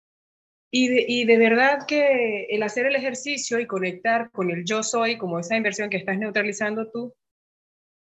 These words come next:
toma trabajo, ¿no? Toma mucho trabajo. Pero me hice un ejercicio de esos de que uno medio se inventa para que le funcionen y empecé a ver a los padres así como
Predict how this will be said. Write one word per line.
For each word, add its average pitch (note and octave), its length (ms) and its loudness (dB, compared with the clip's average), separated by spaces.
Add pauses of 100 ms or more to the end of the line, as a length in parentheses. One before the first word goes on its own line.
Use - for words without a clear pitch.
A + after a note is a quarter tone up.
(340)
toma C4+ 240 2
trabajo, B3 520 4
¿no? E4+ 320 -4 (100)
Toma A#3+ 220 0
mucho C4+ 340 -2
trabajo. B3+ 600 0 (280)
Pero B3 160 6
me C4 100 4
hice C#4+ 160 0
un D4+ 80 2
ejercicio C#4 560 0
de A3+ 160 4
esos B3+ 260 -4
de A#3 200 -6
que G3 160 0
uno A3 440 0
medio F#3+ 320 0
se F#3+ 120 -2
inventa G#3+ 420 -2
para G#3 200 0
que F3+ 80 -10
le E3+ 120 -8
funcionen A3 720 -4 (480)
y A3+ 100 0
empecé A3+ 320 0
a B3 60 6
ver C4 160 2
a B3+ 220 0
los A#3+ 180 -4
padres A#3 420 -2
así G#3+ 240 -6
como G#3+ 640 -2